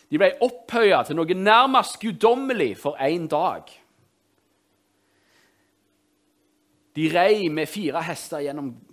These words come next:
gjennom, eh, gatene, kledd i gull og prakt,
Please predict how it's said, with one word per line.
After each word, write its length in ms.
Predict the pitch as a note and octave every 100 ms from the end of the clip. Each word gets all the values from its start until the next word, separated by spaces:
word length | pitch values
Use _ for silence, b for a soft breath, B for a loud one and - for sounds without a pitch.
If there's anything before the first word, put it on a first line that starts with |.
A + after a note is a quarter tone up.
| F2
gjennom, 480 | A2+ B2+ C3+ B2+ A#2+ A#2
eh, 480 | A2 A2 A2 G#2+ A2
gatene, 460 | B2+ F2 G#2 -
kledd 420 | - C#3 E3+ D#3 D3+
i 80 | B2 -
gull 320 | D3 F3+ D#3+
og 160 | B2+ -
prakt, 560 | - C#3+ - - -